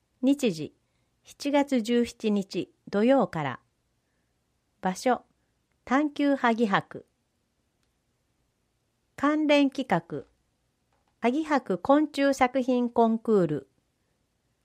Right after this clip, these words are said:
展示会場で気に入った昆虫、庭や野山で見つけた昆虫などを絵に描いたり、写真を撮影して応募すると、入賞者に好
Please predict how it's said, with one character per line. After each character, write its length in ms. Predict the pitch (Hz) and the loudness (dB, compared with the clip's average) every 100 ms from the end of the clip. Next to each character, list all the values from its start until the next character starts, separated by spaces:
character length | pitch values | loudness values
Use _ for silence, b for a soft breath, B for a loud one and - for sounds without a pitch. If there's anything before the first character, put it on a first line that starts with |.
| _ _ | _ _
展 260 | 262 294 | 0 2
示 120 | 285 285 | 0 2
会 300 | 277 269 214 | 4 6 6
場 240 | 185 156 | 4 2
で 180 | 143 - - | -2 -8 -4
気 120 | 220 | 0
に 120 | 269 | 2
入 60 | 294 | 2
っ 20 | |
た 200 | - 254 | 2 0
昆 300 | 247 247 247 - | 2 0 0 -2
虫、 340 | 226 208 - _ _ _ _ | 0 0 -2 _ _ _ _
庭 320 | 220 247 269 | 2 4 6
や 240 | 254 233 - 233 | 4 0 -2 2
野 100 | 285 | 4
山 300 | 285 233 180 | 4 2 0
で 100 | 170 | -4
見 100 | 165 | -6
つ 140 | - | -2
け 100 | 269 | 0
た 140 | 269 | 0
昆 240 | 262 269 269 | 2 2 0
虫 300 | - 254 247 | 0 2 2
な 160 | 233 | 2
ど 180 | 208 170 | 2 2
を 100 | 151 185 | 0 0
絵 120 | 269 | 2
に 140 | 262 | 2
描 220 | 240 214 | 0 -4
い 60 | 190 | -4
た 140 | 185 160 | -6 -8
り、 180 | 143 - _ _ _ _ | -10 -14 _ _ _ _
写 180 | - - | -6 -4
真 300 | 175 277 302 | -2 0 2
を 80 | 302 | 2
撮 320 | 262 240 - | 0 0 2
影 160 | 240 240 | 0 0
し 80 | - | -2
て 140 | 214 | 0
応 160 | 220 226 | 0 0
募 120 | 226 | -2
す 140 | - | -4
る 140 | 208 202 | -4 -2
と、 280 | 190 180 _ _ _ _ _ | -2 -2 _ _ _ _ _
入 160 | 226 285 | 2 2
賞 240 | 285 302 | 2 0
者 200 | 285 202 | 0 -2
に 160 | 165 - | -2 -6
好 180 | - | -14